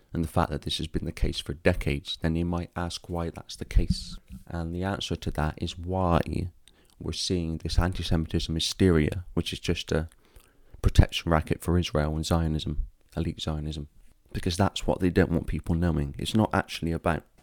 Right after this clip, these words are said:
at all in any way, shape, or form Jewish people. The organizations behind this exploit Jewish people, including those who died in the Holocaust, sickeningly,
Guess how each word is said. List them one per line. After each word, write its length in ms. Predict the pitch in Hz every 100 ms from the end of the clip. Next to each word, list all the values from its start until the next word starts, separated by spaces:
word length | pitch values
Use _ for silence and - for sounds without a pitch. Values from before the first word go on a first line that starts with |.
| _ -
at 240 | - -
all 320 | 104 82 - - _ -
in 140 | 87
any 220 | 95 92
way, 160 | 73 73
shape, 320 | - 76 -
or 40 | 73
form 360 | - - - - - - -
Jewish 340 | 101 78 -
people. 420 | - 85 - 87 - _ _ -
The 320 | 85 80 78 _
organizations 1120 | - 101 95 87 87 87 85 - - - - - _ _ -
behind 440 | - 95 87 76
this 200 | - -
exploit 460 | - - - 98 -
Jewish 320 | 92 73 -
people, 380 | 78 - - - -
including 500 | 95 - 120 101 90
those 200 | 87 85
who 80 | 82
died 260 | 85 85
in 80 | 78
the 60 | 80
Holocaust, 640 | 95 87 - - - - -
sickeningly, 680 | - - 85 78 76 71